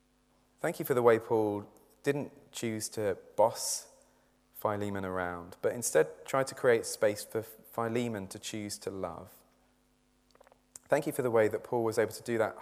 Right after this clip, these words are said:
humbly, and for the way that he, he made Onesimus's burden his own,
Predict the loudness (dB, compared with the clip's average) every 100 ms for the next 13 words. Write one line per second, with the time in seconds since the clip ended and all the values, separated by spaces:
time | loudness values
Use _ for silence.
0 | -10 -8 -6 -4 -4 -6 -16 _ _ _
1 | _ _ _ _ _ _ _ _ _ _
2 | -10 -8 -2 4 4 4 -4 -8 -12 -18
3 | -10 -8 -8 -6 -4 -2 -4 -4 -2 -4
4 | -6 -8 -10 -2 0 0 -2 -10 -6 -6
5 | -6 -10